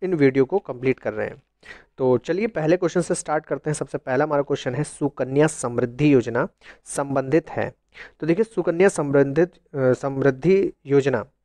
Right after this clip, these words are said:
ठीक है, कहाँ की है? बेटी बचाओ बेटी पढ़ाओ से संबंधित है ये,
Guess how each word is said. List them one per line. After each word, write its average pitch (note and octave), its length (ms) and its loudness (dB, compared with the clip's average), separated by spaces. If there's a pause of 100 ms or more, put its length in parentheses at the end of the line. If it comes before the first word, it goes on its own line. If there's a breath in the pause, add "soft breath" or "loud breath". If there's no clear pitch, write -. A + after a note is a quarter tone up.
(200)
ठीक D#3 100 -4
है, D#3+ 80 4
कहाँ D3 280 -4
की E3 140 2
है? F3 140 4 (460 loud breath)
बेटी C#3+ 360 0
बचाओ F3 360 -4
बेटी D3 280 -2
पढ़ाओ C3+ 300 -2
से - 140 -10
संबंधित B2+ 460 -6
है C3+ 100 2
ये, D#3+ 140 0